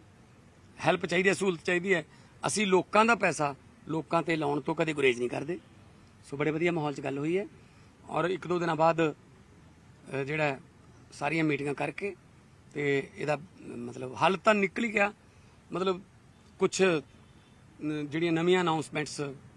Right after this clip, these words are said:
ਜਿਹੜੀਆਂ ਉਹ ਹੋ ਜਾਣਗੀਆਂ। ਗੰਨਾ ਉਤਪਾਦਕਾਂ ਨਾਲ ਗੱਲ ਹੋਈ ਹੈ, ਯੂਨੀਅਨਾਂ ਦੇ ਮੈਂਬ-, ਅਹ, ਲੀਡਰ ਨਾਲ ਵੀ ਗੱਲ ਹੋਈ ਹੈ। ਕੱਲ੍ਹ ਨੂੰ ਅਸੀਂ ਜਿਹੜੇ ਮਿਲਰਜ਼ ਨੇ, ਉਹਨਾਂ ਨੂੰ ਬੁਲਾਵਾਂਗੇ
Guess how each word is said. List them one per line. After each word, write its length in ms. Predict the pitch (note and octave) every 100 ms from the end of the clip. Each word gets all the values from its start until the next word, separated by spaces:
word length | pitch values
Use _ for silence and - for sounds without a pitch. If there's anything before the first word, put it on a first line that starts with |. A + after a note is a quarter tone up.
| - -
ਜਿਹੜੀਆਂ 180 | C3 C#3+
ਉਹ 120 | F#3
ਹੋ 120 | C3+
ਜਾਣਗੀਆਂ। 640 | - - - - - - D3
ਗੰਨਾ 320 | E3 F3 F3
ਉਤਪਾਦਕਾਂ 540 | E3 - D#3 D3+ - D#3+ E3 -
ਨਾਲ 240 | D#3+ D#3+
ਗੱਲ 260 | E3+ D#3 E3+
ਹੋਈ 220 | D#3+ F3+
ਹੈ, 40 | F#3
ਯੂਨੀਅਨਾਂ 460 | F3+ D#3 E3 F#3
ਦੇ 80 | F#3
ਮੈਂਬ-, 220 | E3+ D#3+ -
ਅਹ, 140 | D#3+ D3 - - - -
ਲੀਡਰ 180 | D3 F3
ਨਾਲ 160 | F3
ਵੀ 100 | F3+
ਗੱਲ 140 | E3 E3
ਹੋਈ 220 | E3+ F#3
ਹੈ। 100 | G#3 - - - - -
ਕੱਲ੍ਹ 180 | E3+ G3+
ਨੂੰ 120 | A3+
ਅਸੀਂ 360 | G3+ G3+ F#3+ E3+ - - - - - - - -
ਜਿਹੜੇ 320 | C#3+ F3+ F3+ F#3
ਮਿਲਰਜ਼ 460 | D3+ D#3+ E3 F#3 D3
ਨੇ, 120 | A#2 F#2 - - - - - - -
ਉਹਨਾਂ 140 | C#3+
ਨੂੰ 100 | F#3+
ਬੁਲਾਵਾਂਗੇ 420 | F3+ D#3+ D#3+ F3+